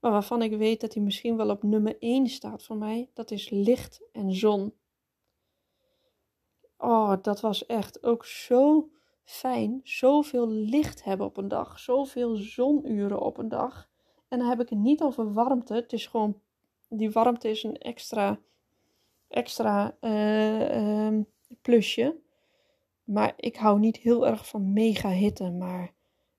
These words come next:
die zon en dat licht, ja, daarvan wo-, daarvan word ik wel een, ehm, een blijer mens.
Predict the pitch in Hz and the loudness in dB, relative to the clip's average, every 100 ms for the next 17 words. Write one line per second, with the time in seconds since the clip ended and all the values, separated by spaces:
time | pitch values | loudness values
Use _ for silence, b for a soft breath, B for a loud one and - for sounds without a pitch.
0 | _ - 196 180 214 262 262 226 196 202 | _ -2 -2 2 4 4 2 -2 -2 -2
1 | 208 - - - - _ _ _ _ _ | -2 -4 -6 -14 -20 _ _ _ _ _
2 | _ _ _ - 226 185 196 202 226 214 | _ _ _ -4 -2 0 0 -2 -6 -4
3 | 226 220 262 269 277 247 247 247 262 285 | -4 0 0 2 0 2 0 0 0 2
4 | 254 254 254 254 254 b b b b - | 2 2 2 0 -2 b b b b -2
5 | 220 233 262 269 226 226 247 - - - | 2 4 6 6 4 2 0 -2 -10 -14
6 | - | -18